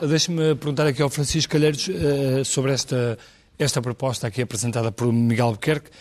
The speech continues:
eh, que vem, no fundo, ao encontro daquilo que eu lhe queria perguntar também, que, que é o estímulo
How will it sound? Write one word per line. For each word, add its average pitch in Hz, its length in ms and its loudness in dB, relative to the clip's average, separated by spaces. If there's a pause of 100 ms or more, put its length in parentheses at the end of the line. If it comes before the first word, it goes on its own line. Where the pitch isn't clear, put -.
(300)
eh, 147 120 2
que 135 160 -4
vem, 156 140 4
no 151 100 4
fundo, 156 320 0
ao 147 260 6
encontro 135 300 2
daquilo 131 360 0
que - 160 -6
eu 135 60 4
lhe 123 80 2
queria 131 220 2
perguntar 123 340 -2
também, 131 300 0
que, 151 440 -4
que 143 160 0
é 147 60 6
o 156 160 2
estímulo 143 560 0